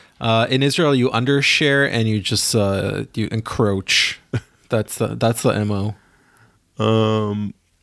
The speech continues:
Speaker 2: I guess maybe it's, like, real time. You're aware. Everything
Speaker 1: Mm-hmm.
Speaker 2: you've described to me, you're,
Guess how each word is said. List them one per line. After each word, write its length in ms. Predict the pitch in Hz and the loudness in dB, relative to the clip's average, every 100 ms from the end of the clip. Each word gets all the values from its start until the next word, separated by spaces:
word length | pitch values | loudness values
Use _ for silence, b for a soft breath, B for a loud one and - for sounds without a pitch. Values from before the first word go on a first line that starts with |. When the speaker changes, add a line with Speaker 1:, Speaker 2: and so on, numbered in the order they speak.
| _ _ - - 135 | _ _ -16 -4 2
Speaker 2:
I 80 | |
guess 180 | 127 147 | 2 4
maybe 200 | 202 160 | 2 2
it's, 160 | 156 - | 2 2
like, 160 | 131 120 | 0 2
real 520 | 104 104 110 107 101 | 2 4 4 4 2
time. 600 | - 90 85 82 87 92 | 2 2 2 0 -4 -4
You're 220 | 107 90 | -2 0
aware. 520 | 90 87 85 85 90 - _ _ - _ - - - | 0 0 -2 -2 -6 -10 _ _ -20 _ -12 -8 -2
Everything 320 | 123 120 113 | 2 4 4
Speaker 1:
Mm-hmm. 60 | 110 | 4
Speaker 2:
you've 100 | 104 | 2
described 480 | 104 - 101 92 - | -2 2 2 2 0
to 80 | |
me, 240 | 95 95 - | -2 -2 -2
you're, 380 | 113 110 110 | 0 2 2